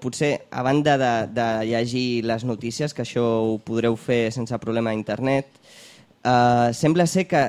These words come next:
tot això prové de, d'uns pares que van fer, que van presentar uns recursos per queixant-se de que no hi havia dret a, a l'educació en castellà. Al Twitter,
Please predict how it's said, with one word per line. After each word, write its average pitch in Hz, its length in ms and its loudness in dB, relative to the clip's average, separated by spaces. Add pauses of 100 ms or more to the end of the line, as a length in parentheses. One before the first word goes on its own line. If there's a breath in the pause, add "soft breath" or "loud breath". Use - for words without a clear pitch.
(140)
tot 165 240 2
això 170 300 2 (100)
prové 139 320 2
de, 156 140 2 (420)
d'uns 151 320 4
pares 160 480 2
que 135 160 -6
van 143 160 0
fer, 135 560 -2
que 120 160 -4
van 131 80 2
presentar 147 400 0
uns 139 80 -2
recursos 156 720 -2 (1200 soft breath)
per 135 160 0 (600)
queixant-se 139 480 0
de 156 80 4
que 135 160 0
no 131 160 6
hi 135 80 4
havia 123 1040 2
dret 135 600 0 (260)
a, 107 720 -2
a 120 160 -6
l'educació 117 640 -2
en 131 160 0
castellà. 117 460 0 (420 loud breath)
Al 120 140 2 (100)
Twitter, 202 540 0